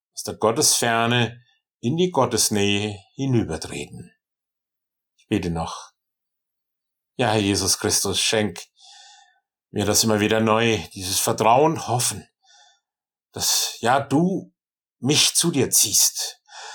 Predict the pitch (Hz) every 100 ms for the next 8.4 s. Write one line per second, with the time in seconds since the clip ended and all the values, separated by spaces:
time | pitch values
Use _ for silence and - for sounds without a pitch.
0 | - 117 - 156 165 147 127 139 113 135
1 | 170 175 147 143 175 190 147 131 143 127
2 | 123 - - 160 151 - - - - _
3 | _ - 92 120 143 135 139 151 143 135
4 | - 113 110 87 85 - - - _ _
5 | _ _ - 104 127 113 110 - 131 151
6 | 143 120 - - _ _ - 120 123 -
7 | 135 143 143 131 - 120 151 - 139 143
8 | 143 143 147 123